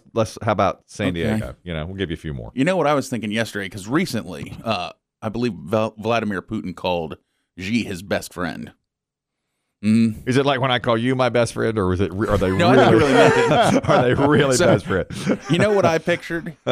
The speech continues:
Speaker 2: This is like when an ex and an ex meet up to hand off kids,
Speaker 1: Mm-hmm.
Speaker 2: and the new girlfriend's in the truck. Vladimir Putin's the new girlfriend watching from the truck.
Speaker 1: Oh, I see.
Speaker 2: And what she sees probably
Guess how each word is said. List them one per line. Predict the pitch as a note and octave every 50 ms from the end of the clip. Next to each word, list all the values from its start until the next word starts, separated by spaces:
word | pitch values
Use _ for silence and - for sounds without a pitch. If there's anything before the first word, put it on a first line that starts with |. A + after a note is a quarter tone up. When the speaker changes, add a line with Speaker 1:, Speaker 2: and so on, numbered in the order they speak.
| A2 - -
Speaker 2:
This | D#3+ A3+ B3 - G#3+
is | G#3 D#3 D3+
like | D#3 D3 C#3 C3+ B2+ A2+ -
when | - A2+ - B2 B2+ A#2+ A#2 A2+ G#2+ G#2+ G#2 G2+ - _ _ _ _ _ _ _ _ _ _ _ _ _ _ _ -
an | - B2+ B2+ B2+ -
ex | C3+ D#3 E3 D#3+ - - - - -
and | - C3+ B2
an | A#2+ A#2 -
ex | A#2+ A#2+ A#2 A2 - -
meet | A2 A2 A2 G#2+ G#2+
up | G#2 G#2 G2+ _ _ _ -
to | -
hand | G2 G2 A2+ G#2+ G#2 G2+ F#2+
off | F#2 E2+ E2+ - _
kids, | - - G#2 F#2+ E2 E2 E2 E2+ - -
Speaker 1:
Mm-hmm. | F#2 G2+ G#2 G#2 G2 F2 -
Speaker 2:
and | A2+ A2 G#2+ G#2+ G#2 - _ -
the | G#2+ G#2 A2+
new | A#2 B2+ C3 A#2+
girlfriend's | G#2+ A2+ A2 G#2+ - - G2+ F#2+ F2 E2
in | F2+ D#2+
the | D#2+
truck. | D#2 - - E2 C2 G#1+ - - _ _ _ - - _ _ _ _
Vladimir | G2 D3 F#3+ G#3+ G3+ F#3+ D#3+ B2+
Putin's | B2 - C#3+ C3+ B2 - G#2 F#2
the | G2
new | F#2+ G2 F#2
girlfriend | F2 G2 F#2+ F2+ - - F#2+ F2+ E2+ F2 F2+
watching | - F#2 G2 G2+ G2 F#2+ - - F#2 F2 E2 D#2
from | - - F#2+ D#2+ D#2
the | D#2+
truck. | - - - F#2 E2+ C2+ - - _ -
Speaker 1:
Oh, | F#2 D#2+ C#2+
I | D2 E2 F#2
see. | G2 - -
Speaker 2:
And | A#2 A2+ A2+ A2
what | A#2+ - -
she | - - G3+ G#3 F#3+
sees | - - C3+ A#2+ A2+ G#2 -
probably | - A2+ G#2 G2+ F#2+ G2 F#2+ F#2+ F2+ -